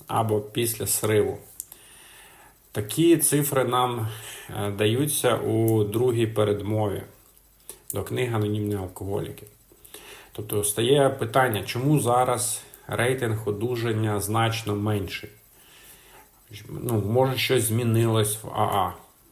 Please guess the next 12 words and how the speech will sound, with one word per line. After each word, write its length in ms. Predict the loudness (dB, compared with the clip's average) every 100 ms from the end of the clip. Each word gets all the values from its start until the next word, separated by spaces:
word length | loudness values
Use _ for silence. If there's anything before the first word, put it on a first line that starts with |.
| _ -10 -10 -12 -20 -20 -4
Тому 280 | 2 6 6
ми 240 | 6 4
вирішили, 760 | 4 4 2 2 0 0 2 2
е, 180 | 0 -4 -8 -2 2 2
розглянути 800 | 2 2 2 4 4 2 -2 0
декілька 1120 | 0 2 2 2 -2 -2 0 2 4 2 0 -6 -16 -20 -20 -14 -2
преамбул 760 | 2 4 4 2 2 2 2
із 260 | 0 -2 -2
раннього 520 | -2 -2 0 0 -2
періоду 560 | -2 2 4 2 0 -4
А 60 | -2
А 340 | 0 0